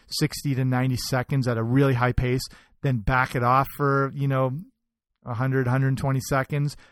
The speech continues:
for a recovery round, and then do, you know, five to eight rounds of that. Just that short period of time helps create, again, more of these systems in the body that are more conducive to handling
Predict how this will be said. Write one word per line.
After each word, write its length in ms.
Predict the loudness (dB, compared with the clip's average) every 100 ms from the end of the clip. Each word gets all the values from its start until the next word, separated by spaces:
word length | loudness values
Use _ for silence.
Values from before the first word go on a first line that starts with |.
| _ _
for 180 | 0 2
a 40 |
recovery 520 | 2 0 -2 0 0
round, 460 | 0 0 2 0 -2 -4
and 180 | -4 -2
then 280 | -2 -4 -2
do, 300 | 0 2 2
you 100 | -2
know, 80 |
five 280 | -2 -2 -2
to 80 | -2
eight 120 | -4
rounds 300 | -4 -4 -4
of 80 | -2
that. 200 | -4 -4
Just 360 | -2 2 2 2
that 240 | 0 0
short 480 | -2 0 2 2 -2 -20 _ _ _
period 400 | -2 2 4 2
of 100 | 0
time 520 | -4 -2 0 0 -4 -8 -16 -4
helps 260 | -2 -2
create, 480 | -6 -4 0 0 -4 -6
again, 300 | -4 0 4
more 340 | 4 4 4
of 40 | 2
these 160 | -2 -2
systems 400 | -4 -2 -2 -2
in 80 |
the 80 | -4
body 580 | 0 2 2 2 -4 -8 -14 _ -6
that 260 | -2 -2 -2
are 80 |
more 200 | 0 0
conducive 520 | 0 0 2 2 0 -4
to 60 |
handling 800 | -4 -4 -2 -2 -2 -2 -2 -4